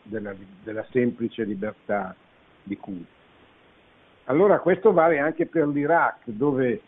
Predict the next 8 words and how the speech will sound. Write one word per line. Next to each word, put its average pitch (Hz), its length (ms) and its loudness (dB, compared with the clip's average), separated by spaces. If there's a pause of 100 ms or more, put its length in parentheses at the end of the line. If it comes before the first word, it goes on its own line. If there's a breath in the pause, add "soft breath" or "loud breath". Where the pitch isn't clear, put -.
(220)
i 113 120 -10
cristiani, 147 640 0
a - 60 -8 (420)
differenza 117 560 -4
del 113 200 -2
Libano, 117 480 0
dove 101 340 -10
sono 110 400 -10